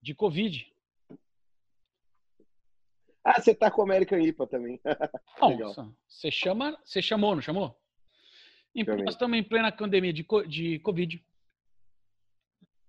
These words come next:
Speaker 2: Hum.
Speaker 1: É um momento da humanidade muito especial. É triste,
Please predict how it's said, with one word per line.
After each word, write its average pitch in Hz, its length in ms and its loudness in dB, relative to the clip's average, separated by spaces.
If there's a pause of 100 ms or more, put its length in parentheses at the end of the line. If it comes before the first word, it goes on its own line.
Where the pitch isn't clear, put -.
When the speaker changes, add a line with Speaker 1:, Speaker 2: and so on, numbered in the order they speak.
(920)
Speaker 2:
Hum. 104 180 2 (360)
Speaker 1:
É 196 60 4
um 226 80 4
momento 165 600 4 (360)
da 160 160 2
humanidade 165 720 4 (100)
muito 160 260 -4
especial. 165 800 0 (640)
É 175 60 2
triste, - 560 2